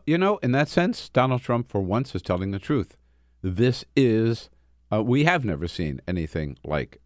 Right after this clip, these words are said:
Harvey before. Harvey is, in all United States history, the meteorologists are telling us. Now, think about this.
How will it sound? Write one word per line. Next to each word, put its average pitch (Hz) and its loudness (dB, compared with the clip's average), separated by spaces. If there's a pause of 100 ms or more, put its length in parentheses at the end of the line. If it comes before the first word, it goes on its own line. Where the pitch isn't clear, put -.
Harvey 78 -4
before. 76 -6 (240)
Harvey 170 0
is, 101 2 (120)
in 107 2 (100)
all 180 4
United 143 2
States - -2
history, - -4 (220)
the 90 -2
meteorologists 92 -2
are 82 -10
telling 73 -8
us. - -18 (240)
Now, 127 -10
think 190 -2
about 98 -2
this. - -10